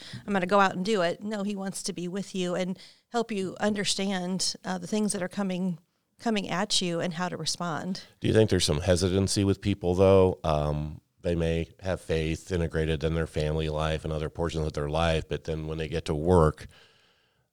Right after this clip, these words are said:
Speaker 2: there may be some hesitancy. Do you think there's, like, a stigma about that?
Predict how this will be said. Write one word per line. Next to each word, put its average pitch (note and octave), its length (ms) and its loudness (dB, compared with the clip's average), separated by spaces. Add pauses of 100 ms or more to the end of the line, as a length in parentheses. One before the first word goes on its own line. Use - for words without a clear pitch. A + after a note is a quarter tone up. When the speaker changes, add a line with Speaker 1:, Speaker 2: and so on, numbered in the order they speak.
Speaker 2:
there D#2 340 -4
may E2 160 2
be D#2 100 -2
some D2+ 160 -4
hesitancy. F#2 480 2
Do D#2+ 80 0
you D#2 60 2
think E2 140 2
there's, C#2+ 180 -4
like, D2 100 -4
a D2 40 -8
stigma E2+ 360 0
about D#2+ 280 0
that? G2 240 0